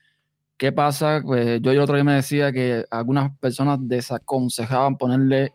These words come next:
en el feed de los podcasts el número del capítulo. Y, eh, pues yo tenía la duda y le pregunté a los que más saben, ¿no? Evidentemente, y, y en este caso fue Emilcar.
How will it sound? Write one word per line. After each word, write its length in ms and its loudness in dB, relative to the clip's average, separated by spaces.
en 220 -2
el 200 -8
feed 340 0
de 240 2
los 120 0
podcasts 580 -2
el 160 -2
número 280 2
del 140 -2
capítulo. 540 -2
Y, 440 2
eh, 380 -2
pues 140 -2
yo 100 0
tenía 220 2
la 80 2
duda 200 2
y 40 0
le 100 2
pregunté 440 -2
a 100 -4
los 100 -8
que 100 -2
más 140 0
saben, 260 -6
¿no? 140 -10
Evidentemente, 600 -2
y, 200 -2
y 80 -8
en 60 -4
este 120 -8
caso 180 -2
fue 140 0
Emilcar. 420 0